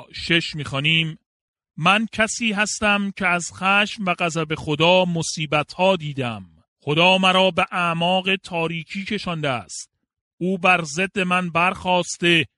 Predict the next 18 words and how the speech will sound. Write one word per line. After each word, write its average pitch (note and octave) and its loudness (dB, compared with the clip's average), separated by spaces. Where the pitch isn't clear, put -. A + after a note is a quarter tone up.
و D3+ 0
دستش F3+ 0
تمام F#3 0
روز F3+ -2
بر E3 4
من F3 0
بلند E3+ 2
است. B2+ -2
او G3 2
پوست G#3 -2
بدنم F#3+ 0
را F#3 4
فرسوده F3 2
و E3+ 2
استخوان‌هایم F#3 -2
را E3 0
شکسته D#3 -4
است. D3 -2